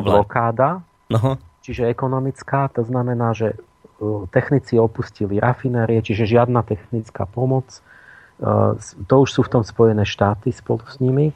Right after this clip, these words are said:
Speaker 2: Bojkot predaja, takže keď si myslíte, že vy môžete do toho hovoriť, tak nepredáte ani, ani barel tej ropy.
Speaker 1: Mhm.
Speaker 2: Takže oni vlastne zrazu majú tam všetku tú technológiu,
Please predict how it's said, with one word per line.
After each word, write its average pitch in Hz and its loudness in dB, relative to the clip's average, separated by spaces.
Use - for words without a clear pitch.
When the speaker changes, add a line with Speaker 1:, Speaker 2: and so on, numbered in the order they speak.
Speaker 2:
Bojkot 127 2
predaja, 107 4
takže 110 -2
keď 139 2
si - 2
myslíte, 123 4
že 107 2
vy 107 2
môžete 101 2
do 98 4
toho 101 2
hovoriť, 127 2
tak 104 2
nepredáte 107 2
ani, 101 0
ani 107 2
barel 123 4
tej 113 -2
ropy. 117 -2
Speaker 1:
Mhm. 98 -6
Speaker 2:
Takže 113 0
oni 135 2
vlastne 120 2
zrazu 120 2
majú 110 0
tam 101 -4
všetku - -8
tú 92 -10
technológiu, 113 0